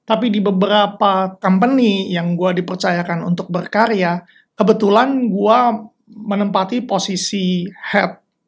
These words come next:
eh, head of department, beberapa departemen. Jadi prosesnya akhirnya gua terlibat mulai dari open recruitment,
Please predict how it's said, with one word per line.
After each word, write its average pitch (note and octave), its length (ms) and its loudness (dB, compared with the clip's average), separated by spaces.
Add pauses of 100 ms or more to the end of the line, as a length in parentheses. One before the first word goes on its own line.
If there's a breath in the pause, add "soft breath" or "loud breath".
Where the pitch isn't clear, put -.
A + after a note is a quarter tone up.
(680)
eh, E3+ 400 -4
head G#3+ 260 -2
of F#3 160 -6
department, F#3 720 -2 (240)
beberapa E3+ 400 -4
departemen. F3+ 560 0
Jadi A#3+ 340 0 (1200 loud breath)
prosesnya C4+ 880 2
akhirnya G3+ 720 0 (400)
gua A#3+ 320 4
terlibat A3+ 680 2 (760)
mulai A3+ 300 4
dari F#3+ 460 -2
open G#3+ 340 2
recruitment, C4 920 0